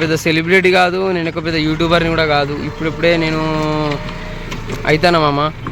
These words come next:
అర్థమైందా? చూడండి అన్న ఇంత తండ్లాడి మరీ చేస్తుండు. వేరే వాళ్ళు ఉంటే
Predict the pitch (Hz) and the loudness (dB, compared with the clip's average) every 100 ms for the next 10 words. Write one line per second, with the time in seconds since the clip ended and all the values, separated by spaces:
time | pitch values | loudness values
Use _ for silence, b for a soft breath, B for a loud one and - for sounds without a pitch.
0 | - - - 151 156 156 147 139 156 - | -6 -8 -6 -2 2 2 2 0 -4 -8
1 | - - - - 160 156 147 143 - - | -14 -14 -14 -8 0 2 2 -2 -6 -12
2 | - - - 151 151 160 151 147 - 156 | -12 -14 -6 -2 0 0 0 -2 2 4
3 | 151 147 147 143 143 143 147 147 165 165 | 4 2 2 0 -2 -2 -2 2 2 4
4 | 151 151 151 151 143 151 143 135 143 - | 2 0 0 -2 -2 -2 -2 -2 -6 -8
5 | - - - - - - 147 - - - | -8 -8 -8 -6 -2 0 0 -2 -4 -4
6 | - - 160 175 202 214 208 202 190 | -6 -2 2 4 6 6 6 2 2